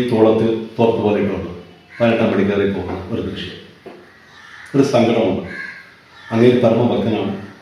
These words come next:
ഹൈന്ദവ വിശ്വാസമുള്ള ആളാണെന്ന് എല്ലാവർക്കും അറിയാവുന്നതാണ്. എന്നാൽ ശബരിമല എല്ലാവരെ കൊണ്ടും ഒരു തമാശ സ്ഥലമായിട്ടും ടൂറിസ്റ്റ് കേന്ദ്രമായിട്ടും ഒരു കച്ചവട സ്ഥാ-, സ്ഥലമായിട്ടും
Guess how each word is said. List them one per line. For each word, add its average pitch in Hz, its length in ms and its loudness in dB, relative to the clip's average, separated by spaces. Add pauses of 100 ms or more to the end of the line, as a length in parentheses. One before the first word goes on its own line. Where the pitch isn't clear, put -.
(220)
ഹൈന്ദവ 139 340 6 (100)
വിശ്വാസമുള്ള 117 580 2
ആളാണെന്ന് 98 420 0 (360)
എല്ലാവർക്കും 165 340 4
അറിയാവുന്നതാണ്. 113 580 2 (460)
എന്നാൽ 117 280 4 (1500)
ശബരിമല 143 420 6 (120)
എല്ലാവരെ 151 440 6
കൊണ്ടും 139 300 4 (580)
ഒരു 117 140 6 (560)
തമാശ 139 280 6 (120)
സ്ഥലമായിട്ടും 117 560 4 (640)
ടൂറിസ്റ്റ് 156 480 6
കേന്ദ്രമായിട്ടും 110 720 4 (560)
ഒരു 123 140 8 (280)
കച്ചവട 156 400 4 (120)
സ്ഥാ-, 123 500 4
സ്ഥലമായിട്ടും 120 580 2